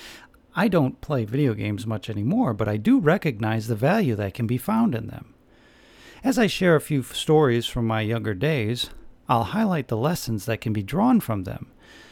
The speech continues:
Video games might be child's play,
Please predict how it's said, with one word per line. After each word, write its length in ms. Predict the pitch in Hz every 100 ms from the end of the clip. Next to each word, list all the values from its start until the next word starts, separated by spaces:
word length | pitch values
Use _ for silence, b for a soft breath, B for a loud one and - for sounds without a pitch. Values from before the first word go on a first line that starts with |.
| B B B _ -
Video 360 | 147 226 202
games 400 | 135 123 131 -
might 200 | 143 131
be 140 | 135 120
child's 480 | - 196 214 107
play, 440 | - 104 - -